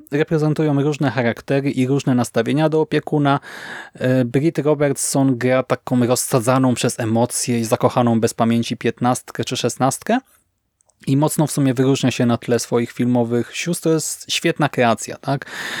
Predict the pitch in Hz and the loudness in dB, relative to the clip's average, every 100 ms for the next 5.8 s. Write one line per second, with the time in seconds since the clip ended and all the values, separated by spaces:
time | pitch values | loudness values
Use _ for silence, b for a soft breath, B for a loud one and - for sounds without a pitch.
0 | B B 135 131 131 131 135 - - 131 | B B 0 2 2 2 0 -4 -6 -2
1 | 156 156 156 - - 156 147 147 147 131 | 0 0 -2 -2 -4 0 0 0 -2 -4
2 | 131 135 131 131 131 127 127 127 127 131 | 0 2 2 2 0 0 -2 -2 -2 -2
3 | 127 123 - - _ _ - 196 185 - | -4 -4 -6 -6 _ _ -4 0 0 -2
4 | 123 117 117 - - 113 110 110 117 143 | -4 -2 -2 -2 0 2 2 -2 0 0
5 | 147 135 - 147 - 156 156 147 | 2 0 0 0 0 -2 0 -2